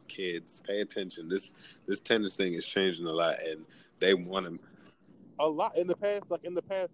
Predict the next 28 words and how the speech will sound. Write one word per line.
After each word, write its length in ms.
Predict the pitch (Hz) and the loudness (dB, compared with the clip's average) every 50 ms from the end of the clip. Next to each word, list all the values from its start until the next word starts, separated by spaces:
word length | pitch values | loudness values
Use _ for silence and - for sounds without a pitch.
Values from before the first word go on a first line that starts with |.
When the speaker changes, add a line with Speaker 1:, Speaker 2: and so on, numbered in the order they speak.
| - - | -8 -10
Speaker 2:
ten 220 | 185 180 165 151 | -8 -6 -6 -6
years, 420 | 147 180 196 165 139 123 120 113 - | -6 -4 -4 -2 -2 -2 -4 -6 -4
I 120 | 143 156 175 | -2 0 0
remember, 520 | 170 165 165 170 165 156 151 151 151 156 - - - - - - - - - - - - - - - - - - - - - | 2 0 -2 -4 0 2 4 4 4 2 -2 -10 -20 -20 -20 -20 -20 -20 -20 -20 -20 -20 -20 -20 -20 -20 -20 -20 -20 -12 -12
I, 60 | 156 175 - - - - - - - | -12 -12 -12 -18 -20 -20 -18 -14 -16
I, 60 | 175 - - - - | -16 -16 -14 -4 -2
I 160 | 160 170 185 | 0 2 2
remember 260 | 185 190 180 165 160 | 0 0 -2 -2 -4
just 240 | 143 147 135 110 110 | -4 -4 -10 -8 -6
being 200 | 131 139 135 131 | -4 -4 0 0
able 180 | 131 120 120 | 0 0 2
to 60 | 117 110 | 0 4
watch 220 | 113 117 117 120 - - - | 6 6 4 4 0 -8 -6
tennis 300 | - 156 135 120 113 - | -6 -4 -4 -4 -8 -12
pretty 240 | - - 151 131 117 | -4 -4 -2 -2 -2
much 200 | 110 107 101 - - - - - | -4 -4 -6 -6 -12 -18 -10 -10
anywhere. 440 | 139 131 123 110 107 104 101 104 | -8 -6 -6 -2 0 0 2 2
Like, 200 | 107 117 113 107 | 2 2 0 0
the 80 | 104 117 | -2 -8
coverage 480 | - - - 190 180 175 185 185 185 - - - - - - - - - | -6 2 4 4 4 6 2 2 2 -2 -14 -20 -20 -20 -20 -20 -20 -10
for 320 | 160 160 156 151 143 139 127 | -6 -4 0 0 0 0 0
the 180 | 123 127 123 | -2 -4 -4
U 240 | 117 123 151 165 165 | -4 -4 -2 0 0
S 140 | 165 160 - - | 0 0 -2 -4
Open 280 | 147 151 147 - 143 123 | -2 -2 -2 -2 -8 -12
Series 480 | - - 233 247 240 240 226 185 139 | -10 -8 -6 -4 -2 -2 -4 -4 -2
was 320 | 135 147 143 139 135 - - - | 2 4 4 4 4 0 -2 -4
amazing, 720 | 120 117 110 107 110 151 202 190 - - 101 95 95 | -4 -4 -4 -2 0 2 2 2 0 -4 -10 -10 -10